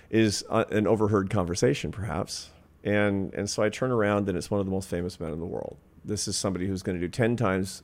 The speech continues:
as much with his life as I ever am. He's rich, he's famous, he's universally admired, he's not controversial for stuff that he did many,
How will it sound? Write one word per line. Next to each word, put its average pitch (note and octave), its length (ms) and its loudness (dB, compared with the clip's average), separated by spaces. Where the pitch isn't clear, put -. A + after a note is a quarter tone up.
as G2 140 -2
much E2+ 200 -2
with F2 80 -6
his F#2 140 -6
life D#2 260 -2
as E2+ 80 -4
I D#2+ 120 -2
ever E2 280 -4
am. A#1 220 -8
He's F2 240 -6
rich, A2+ 380 0
he's - 180 -8
famous, A#2 600 2
he's G2+ 260 -2
universally A#2+ 680 2
admired, E2 440 0
he's D2 180 -8
not F2+ 260 -4
controversial A2+ 720 -2
for B2 100 2
stuff A2 280 2
that G2+ 100 0
he A2 100 2
did F#2+ 380 2
many, A2 500 0